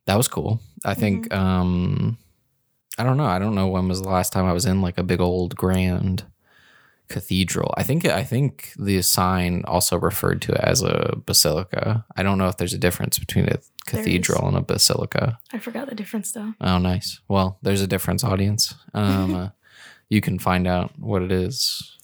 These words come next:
Speaker 1: on your own. It's time you learned some independence, you little rascals.
Speaker 2: <laughs>
Speaker 1: Like, uh, we've been babying you too long.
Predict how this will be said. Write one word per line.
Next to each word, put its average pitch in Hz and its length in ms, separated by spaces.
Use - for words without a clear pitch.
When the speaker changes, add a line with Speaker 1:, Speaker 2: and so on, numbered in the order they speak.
Speaker 1:
on 95 160
your 90 120
own. 92 320
It's - 120
time 101 220
you 90 80
learned 92 240
some 87 140
independence, 95 880
you 92 140
little 90 180
rascals. 107 720
Speaker 2:
<laughs> - 40
Speaker 1:
Like, - 440
uh, 92 320
we've 92 160
been 92 160
babying 98 340
you 92 120
too - 160
long. 104 460